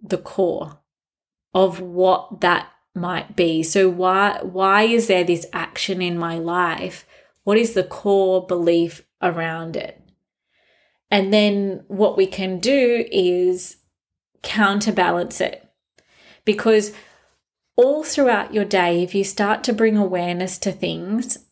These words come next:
and we can start the practice of awareness, meditation is a great tool to do this without you needing to know that's what you're doing. For example, if I was running a meditation, I would say, "Bring awareness to your breath,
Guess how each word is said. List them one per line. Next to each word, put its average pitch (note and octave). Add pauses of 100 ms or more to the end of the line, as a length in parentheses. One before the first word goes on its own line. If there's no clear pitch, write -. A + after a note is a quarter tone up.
(240)
and F#3+
we G3
can F#3+ (680)
start G#3
the G#3+
practice G3+
of F3+
awareness, F#3
meditation F#3
is G3
a G#3+
great F#3
tool F#3
to F#3
do F3+
this G3
without F#3+
you F3+ (320)
needing F3+
to F#3+
know F3+
that's E3+
what -
you're F#3
doing. E3+ (640)
For G3
example, E3
if A#3
I F3
was E3+
running F3
a F3+
meditation, E3+
I F3+
would E3
say, E3 (1040)
"Bring E3+
awareness F#3+
to -
your A3+
breath, G#3+